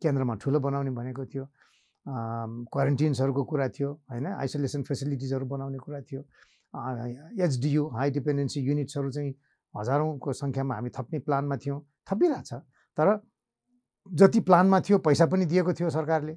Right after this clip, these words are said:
अर्थ मन्त्रालयबाट स्वास्थ्य हुँदै विभिन्न ठाउँमा गएको थियो, होइन, आइसियूहरू ब-, थप्ने कुरा थियो, थपियो पनि, तर जति सङ्ख्यामा प्लान गरिएको थियो, त्यो नहुँदाखेरि आज पनि हामी फेरि अझै कमी, कमीको महसुस गरिसकेका छौँ र बिस्तराहरू भरिसकेका छन्।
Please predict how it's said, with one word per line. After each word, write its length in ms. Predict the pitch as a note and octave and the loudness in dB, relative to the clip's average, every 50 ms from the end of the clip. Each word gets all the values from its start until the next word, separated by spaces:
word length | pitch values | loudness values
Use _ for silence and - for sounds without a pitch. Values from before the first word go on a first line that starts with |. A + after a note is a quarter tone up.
| - _ _ _ _ _ _ _ | -14 _ _ _ _ _ _ _
अर्थ 100 | C3+ - | -6 -4
मन्त्रालयबाट 560 | B2 C#3 C#3 C3 C#3 C#3 C#3 C#3 C#3 C#3 C#3+ C#3+ | -2 -4 -4 -2 -2 -2 0 0 -2 -2 -4 -4
स्वास्थ्य 340 | B2+ - C3+ A#2+ - - | -4 -6 -8 -6 -4 -6
हुँदै 280 | C3+ A#2 A#2 C3+ C#3 C3+ | -6 -4 -2 -4 -4 -4
विभिन्न 340 | B2 A#2+ B2 B2 C3 D3 C3 | -4 -2 -2 -2 -2 -2 -2
ठाउँमा 200 | B2 C3 C3+ B2 | -4 -4 -4 -2
गएको 300 | G#2+ B2+ C#3+ D3+ D3+ D3+ | -2 -2 0 0 -2 -2
थियो, 180 | - D3+ D3 C#3+ C#3+ _ _ _ _ _ _ _ - _ _ _ _ _ _ | -2 -4 -6 -8 -10 _ _ _ _ _ _ _ -20 _ _ _ _ _ _
होइन, 100 | A3+ B3+ | -6 -4
आइसियूहरू 500 | B3 - C#3+ C#3+ - F#3 F#3 D#3+ D#3 D#3 | -2 -2 -2 0 2 4 4 4 4 4
ब-, 180 | C#3+ D3 D3 C#3+ - | 2 -2 -6 -4 -6
थप्ने 220 | C#3+ C3+ D#3 D#3 C#3+ | -6 -6 -4 -6 -4
कुरा 220 | C3 D3+ D3 C#3 | -4 -2 -4 -4
थियो, 220 | - - D3+ D#3 - _ _ _ _ _ _ _ _ _ _ _ _ _ _ - | -6 -8 -12 -14 -14 _ _ _ _ _ _ _ _ _ _ _ _ _ _ -2
थपियो 240 | E3 C#3 E3+ G#3+ G3+ | 0 4 6 6 8
पनि, 220 | D3 D#3 C3 D3 G3 - _ _ _ _ _ _ | 6 6 2 2 -4 -6 _ _ _ _ _ _
तर 80 | - B2+ | -6 -4
जति 340 | G2 - E3 D#3 D#3 B3 C3 | 2 2 2 4 6 4 4
सङ्ख्यामा 360 | E3 F3 E3 C3+ D#3+ D#3+ D#3 | 4 2 2 2 0 0 0
प्लान 300 | - D#3+ C#3 C3+ C3+ B2 | 0 0 0 2 2 0
गरिएको 300 | B2 A#2+ A#2+ A#2 A#2 A2 | -2 -2 -2 -4 -6 -4
थियो, 140 | - G3 G#3+ | -6 -6 -8
त्यो 360 | - _ _ _ _ G3+ G3 | -8 _ _ _ _ 2 2
नहुँदाखेरि 500 | F3+ F3 E3 D#3 D3 C#3+ B2 D3 F3+ G#3 | 4 4 4 4 4 2 2 2 0 2
आज 280 | - D#3+ F3 E3+ F3+ | 4 4 4 4 4
पनि 140 | D#3 F#3 F#3 | 4 4 4
हामी 180 | D3 B2+ C#3 C3+ | 4 4 2 2
फेरि 300 | - - D#3 E3 A3+ A#3 - _ _ _ _ _ _ _ _ | 4 4 4 4 4 0 -4 _ _ _ _ _ _ _ _
अझै 220 | E3 E3 D#3 G3+ A#3 | 4 10 10 10 8
कमी, 320 | G3+ - D#3+ E3+ F3 F3 | 8 4 2 4 4 4
कमीको 360 | C#3 - E3+ D#3+ D#3+ C#3 D3 | 6 4 4 4 4 2 2
महसुस 380 | C#3+ C#3+ C#3 C3 - C#3 - B2+ | 2 2 2 2 0 -2 -4 0
गरिसकेका 480 | B2 D3+ C#3 B2+ B2 D#3 C#3 D#3+ D3+ C#3+ | 0 0 0 0 -2 -2 0 0 -2 0
छौँ 200 | D#3+ F#3 G#3 G3+ _ _ _ _ _ - | -2 -4 -6 -6 _ _ _ _ _ -6
र 100 | D3+ C3+ | -6 -4
बिस्तराहरू 580 | B2 C3 A#2+ - D3 C#3 C3 B2+ B2 C3+ E3+ F3 _ _ _ _ _ _ _ _ - | -4 -4 -6 -4 -2 0 0 0 0 -2 -4 -8 _ _ _ _ _ _ _ _ -12
भरिसकेका 520 | B2 G2+ A#2 B2 A#2+ G#2+ - A#2+ G#2+ G2+ | -8 -6 -4 -6 -6 -6 -8 -10 -10 -10
छन्। 180 | G2 - A#2 | -10 -12 -16